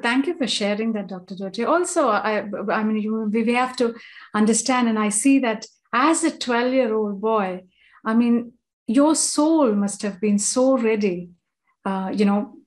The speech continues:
I, I'm not sure when, uh, how a twelve-year-old boy could understand all these things, the value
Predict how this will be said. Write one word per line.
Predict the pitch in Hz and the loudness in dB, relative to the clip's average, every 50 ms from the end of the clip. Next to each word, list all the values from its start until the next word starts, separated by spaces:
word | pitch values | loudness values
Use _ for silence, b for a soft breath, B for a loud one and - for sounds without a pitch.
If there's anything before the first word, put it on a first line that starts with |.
| _ _ _ - - _ - | _ _ _ -20 -20 _ -2
I, | 233 247 262 269 | 0 0 2 2
I'm | 277 285 294 311 | 2 4 4 6
not | 359 381 330 - | 6 6 4 2
sure | - - - 294 277 247 214 202 196 | 2 2 4 4 4 4 4 2 0
when, | 196 220 220 220 220 220 220 214 190 | 2 2 2 2 2 0 -2 -2 -2
uh, | 202 208 165 208 | -2 -2 -2 -2
how | - - 233 247 277 285 277 - | -2 0 0 2 2 2 0 0
a | 240 | -4
twelve-year-old | - - - 240 220 226 233 240 233 226 220 214 208 202 | -8 -4 -2 0 2 2 2 2 2 2 0 0 -2 -2
boy | 208 208 202 208 208 208 | -2 -2 -2 -2 -2 -4
could | 208 202 202 | -8 -10 -6
understand | - 208 214 226 247 240 - - - 294 285 294 277 269 - | -4 -2 -2 0 0 -2 0 2 2 4 6 6 6 4 4
all | 214 202 202 202 | 0 -2 -2 -2
these | 185 196 196 190 - - | -2 -4 -6 -6 -8 -8
things, | - - 190 190 190 190 190 190 - B B B B B B B - | -8 -6 -6 -4 -4 -6 -6 -8 -10 B B B B B B B -2
the | 233 | 0
value | 208 202 233 233 247 277 320 349 349 349 285 196 185 196 - | 2 2 2 2 4 4 4 4 6 4 4 2 0 -2 -8